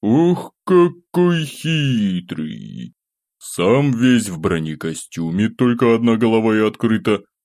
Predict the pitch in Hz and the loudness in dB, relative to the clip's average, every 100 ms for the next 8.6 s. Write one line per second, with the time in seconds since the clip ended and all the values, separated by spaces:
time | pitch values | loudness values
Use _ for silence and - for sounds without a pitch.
0 | _ 156 151 151 139 131 131 131 131 127 | _ 0 2 2 0 0 2 4 4 2
1 | 123 127 131 143 135 165 147 90 87 101 | 2 2 2 2 2 2 0 0 -2 -2
2 | 90 64 50 - - _ _ _ _ _ | -2 -6 -10 -12 -20 _ _ _ _ _
3 | _ _ - 233 233 214 185 160 156 135 | _ _ -10 0 0 2 0 2 2 2
4 | 98 85 90 92 107 98 92 87 80 92 | 0 0 -2 -2 -4 -2 -2 -2 -4 -2
5 | 104 104 - 113 110 - 110 107 101 101 | 0 0 -2 0 0 2 2 2 0 2
6 | 101 92 123 120 135 90 82 80 52 - | 0 0 -2 0 0 0 -6 -8 -10 -14
7 | _ _ _ _ _ _ _ _ _ _ | _ _ _ _ _ _ _ _ _ _
8 | _ 185 202 196 180 180 | _ 2 4 4 2 -2